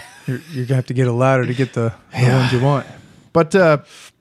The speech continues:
Speaker 1: the other seltzer that you brought here is, uh, Corona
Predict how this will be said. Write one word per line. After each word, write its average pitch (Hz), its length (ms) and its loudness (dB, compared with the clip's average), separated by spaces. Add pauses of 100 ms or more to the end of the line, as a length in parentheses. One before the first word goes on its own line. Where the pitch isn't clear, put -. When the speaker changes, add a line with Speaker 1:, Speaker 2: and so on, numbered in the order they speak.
(240)
Speaker 1:
the 170 120 0
other 156 280 2
seltzer 131 400 -2
that 110 120 -2
you 110 80 -4
brought 101 260 -4
here 107 200 -6
is, 98 200 -10
uh, 92 280 -8 (540)
Corona 107 600 0